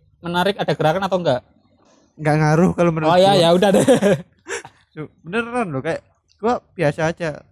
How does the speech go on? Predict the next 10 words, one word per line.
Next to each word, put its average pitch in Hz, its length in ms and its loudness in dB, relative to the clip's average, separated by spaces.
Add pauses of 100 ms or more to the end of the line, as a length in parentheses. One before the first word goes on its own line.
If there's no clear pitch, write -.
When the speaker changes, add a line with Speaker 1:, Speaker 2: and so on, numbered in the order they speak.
(120)
Speaker 2:
Lu 151 180 -4
mau 170 200 0 (240)
sama 160 320 -4
diem 156 400 -6
kayak 165 260 -4
apa 147 160 -8
sama 139 580 -8 (680)
sepak 135 320 -6
bola 139 400 -2
kayak, 151 260 -10